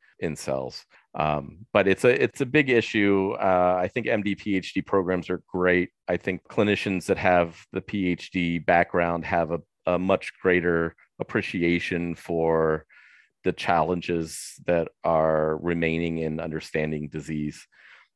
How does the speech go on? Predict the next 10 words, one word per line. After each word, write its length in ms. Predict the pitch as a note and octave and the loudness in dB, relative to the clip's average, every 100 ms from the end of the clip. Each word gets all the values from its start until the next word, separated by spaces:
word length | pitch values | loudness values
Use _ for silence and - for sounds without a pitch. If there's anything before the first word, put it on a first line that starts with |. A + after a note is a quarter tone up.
| _ | _
Um, 400 | - D#2 D2+ D2 - | 0 2 2 -2 -6
I 100 | - | -4
think 200 | F2 F2+ | -2 0
our 120 | E2 D#2+ | 0 0
current 320 | - F#2 E2 | 0 -2 -2
system 340 | F2+ - E2+ | -8 -6 -4
makes 220 | E2 D#2+ | -4 -4
it 80 | - | -8
very 640 | F2 F2 D2+ F2+ E2+ E2+ D#2+ | -10 -10 -2 2 4 2 0
hard 640 | - D#2 D2+ D#2+ D2+ E2+ | 0 2 2 0 -4 -10